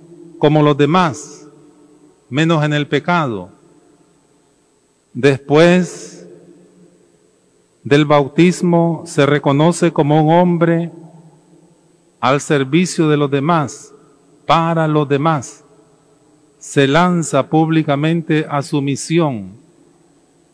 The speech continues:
a la tarea de preocuparse por los demás, a la tarea de salvar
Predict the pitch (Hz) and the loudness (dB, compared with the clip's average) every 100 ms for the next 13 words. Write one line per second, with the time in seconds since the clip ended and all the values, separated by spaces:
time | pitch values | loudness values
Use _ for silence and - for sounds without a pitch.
0 | _ 123 143 151 151 147 175 180 180 175 | _ 0 2 2 2 2 4 2 0 0
1 | 160 156 147 127 170 180 165 170 165 156 | 0 0 -2 0 2 2 -2 -2 -2 -2
2 | 147 147 170 170 131 - - - _ _ | -2 -2 0 -2 -4 -14 -20 -20 _ _
3 | _ _ _ _ _ _ _ _ _ _ | _ _ _ _ _ _ _ _ _ _
4 | 131 147 151 151 165 185 180 165 156 - | 0 0 2 2 2 2 2 2 -2 0
5 | 151 143 139 131 175 170 143 139 | 0 0 -2 0 2 2 -2 -6